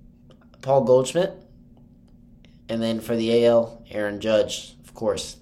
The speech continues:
And now let's move on to our Cy Young winners.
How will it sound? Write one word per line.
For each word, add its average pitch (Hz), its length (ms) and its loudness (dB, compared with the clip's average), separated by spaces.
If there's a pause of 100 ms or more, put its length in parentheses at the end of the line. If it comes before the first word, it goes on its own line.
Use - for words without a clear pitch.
(920)
And 120 320 0
now 131 200 2
let's 131 160 -2
move 135 160 -4
on 123 180 -2
to 131 160 -6
our 110 160 -2
Cy 120 400 -4
Young 113 500 -2
winners. 92 600 -10